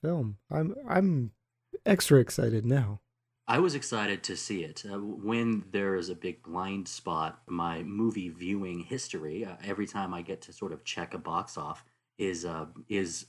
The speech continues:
Speaker 2: fun by itself, but also, uh, it was truly a pleasure to watch. Y-, you know, you said it's kind of, some of the things of the time were a little distracting, like, uh, the, the old gas pumps or maybe even the telephone. I, I think it is really,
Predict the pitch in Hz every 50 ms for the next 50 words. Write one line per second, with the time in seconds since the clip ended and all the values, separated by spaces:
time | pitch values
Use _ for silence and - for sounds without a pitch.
0 | - - - - 131 139 139 139 135 - - - - _ _ _ - 107 101 -
1 | - - - 151 147 143 - - 123 113 110 113 113 - - 110 107 101 - -
2 | 98 98 90 87 87 - 104 101 - - - 95 87 - - 120 110 107 98 90
3 | - - 98 87 95 85 87 92 92 90 - - - - _ _ _ - 180 175
4 | 165 170 175 156 147 139 - - 160 156 147 117 - - - - - 131 117 110
5 | 101 92 80 - - - - 117 117 - _ _ _ _ _ - - - 156 135
6 | 117 127 - - - 143 143 139 113 117 95 - 98 87 - - 107 107 104 98
7 | 92 90 85 82 80 78 - _ _ _ _ _ _ _ _ _ _ _ _ _
8 | _ - 107 104 98 98 98 95 98 98 95 85 - - - - - 117 95 82
9 | 76 - - - - - _ _ - 92 85 80 - - - 85 78 78 76 73
10 | 71 71 80 76 76 76 76 - - 101 85 71 71 - - 92 82 78 - -
11 | - 85 80 80 - - 90 82 78 - 95 87 82 85 82 80 78 78 78 78
12 | - 82 80 78 76 - - 80 78 78 76 - _ _ _ _ _ _ - -
13 | - - 113 165 170 - - 196 160 - 117 113 - 104 104 98 95 90 90 95
14 | 92 90 90 92 95